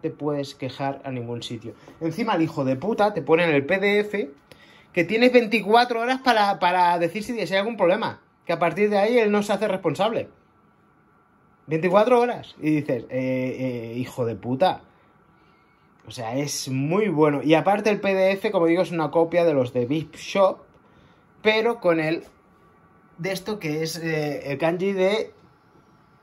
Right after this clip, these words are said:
la página esta extraña. ¿Ves? Es este de aquí,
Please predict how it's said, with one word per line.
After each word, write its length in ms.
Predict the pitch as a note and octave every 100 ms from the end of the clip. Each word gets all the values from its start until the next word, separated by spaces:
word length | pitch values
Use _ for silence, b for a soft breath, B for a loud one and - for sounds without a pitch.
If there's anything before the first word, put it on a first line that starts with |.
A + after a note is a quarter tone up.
| _ _ _ _ _
la 200 | D#3+ D#3
página 420 | D3+ E3+ F#3 E3
esta 200 | E3 -
extraña. 520 | D#3 - C3 A2+ A2 - _ _ _ _ _ _ _ _ _ _ _ _ _ _ _ _ _ _ _ _ D#3+ D#3 _ _ _ _ _ _ _ _ _ _ _ _ _ _ _ _ _ _ _ _ _ _ _ _
¿Ves? 240 | C#3 F3 -
Es 140 | C3
este 220 | C#3 -
de 100 | A#2+
aquí, 160 | F#2+